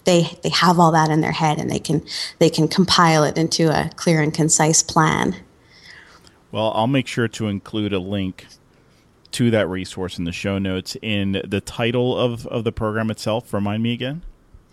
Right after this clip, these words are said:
Speaker 1: The, the title of the program is, uh, is How to Write a Business Plan to Launch Your Entrepreneurial Journey.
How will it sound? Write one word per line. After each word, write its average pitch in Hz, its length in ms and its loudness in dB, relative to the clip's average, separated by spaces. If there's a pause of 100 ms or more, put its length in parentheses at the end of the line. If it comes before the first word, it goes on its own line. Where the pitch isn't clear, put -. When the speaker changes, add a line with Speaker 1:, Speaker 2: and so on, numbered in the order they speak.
(840)
Speaker 1:
The, 220 320 6
the 220 80 -2
title 247 360 6
of 233 80 0
the 240 80 -4
program 254 480 2
is, 208 240 0
uh, 202 240 6
is 202 240 -2
How 277 100 8
to 277 100 2
Write 226 200 2
a 214 40 -4
Business 214 320 -2
Plan 220 260 0
to 208 120 -4
Launch 175 340 2
Your 185 120 0
Entrepreneurial 165 1000 0
Journey. 160 540 -4